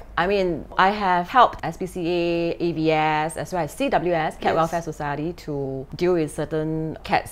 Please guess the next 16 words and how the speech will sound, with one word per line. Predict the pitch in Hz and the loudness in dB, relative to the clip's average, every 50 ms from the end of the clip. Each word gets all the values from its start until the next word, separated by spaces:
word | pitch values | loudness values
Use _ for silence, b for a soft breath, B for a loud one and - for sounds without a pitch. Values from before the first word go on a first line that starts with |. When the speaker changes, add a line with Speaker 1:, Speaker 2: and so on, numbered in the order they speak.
| - - - | -14 -8 -4
Speaker 1:
that | 117 | -2
have | 107 107 - | -2 -2 -2
been | 135 123 120 120 107 - - | -2 -2 -2 -4 -6 -6 -6
abused. | 123 123 151 135 123 127 139 - - | -6 -4 -4 -4 -4 -6 -8 -12 -10
We | - - 160 156 151 147 147 143 143 139 - - | -8 -4 -4 -2 -2 -2 -2 -4 -4 -6 -4 -2
also | 165 165 160 - 196 - | -2 -2 0 -2 -4 -4
saw | - - 190 175 175 170 165 - | -2 0 2 4 4 4 4 2
a | - 147 | 0 -2
couple | - 160 143 135 - 156 156 151 151 147 147 147 147 | -2 -2 -2 0 0 0 0 0 0 0 -2 -2 -4
serial | - - - 175 170 160 160 165 160 156 156 151 151 151 151 156 160 - - - | -6 -6 -2 0 2 2 2 2 2 2 0 -2 -2 -4 -6 -8 -10 -12 -16 -14
killer. | - - 147 139 139 135 131 147 - - - - | -8 -6 -6 -4 -4 -4 -6 -8 -10 -14 -10 -4
Usually, | 208 240 302 330 302 302 330 330 359 370 381 381 277 | 0 4 4 4 4 4 4 6 6 6 6 6 6
they | 202 226 | 4 4
are | 202 185 180 | 4 4 4
well | 196 220 220 | 6 6 6
educated. | - 185 - 185 170 - 165 156 147 117 - | 4 2 -2 -4 -6 -6 -6 -4 -4 -4 -6